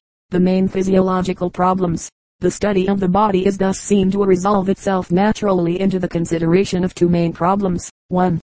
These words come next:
that of maintaining in the body a nutrient fluid for the cells. Two,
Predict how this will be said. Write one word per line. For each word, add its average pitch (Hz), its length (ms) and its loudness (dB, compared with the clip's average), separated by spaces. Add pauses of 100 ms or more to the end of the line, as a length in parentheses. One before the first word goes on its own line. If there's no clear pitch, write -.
(160)
that 180 240 -4
of 175 100 -4
maintaining 180 640 2
in 196 120 2
the 185 100 0
body 185 340 2
a 190 100 0
nutrient 175 560 0
fluid 185 380 2
for 185 220 -2
the 175 100 0
cells. 185 480 -2 (320)
Two, 147 400 0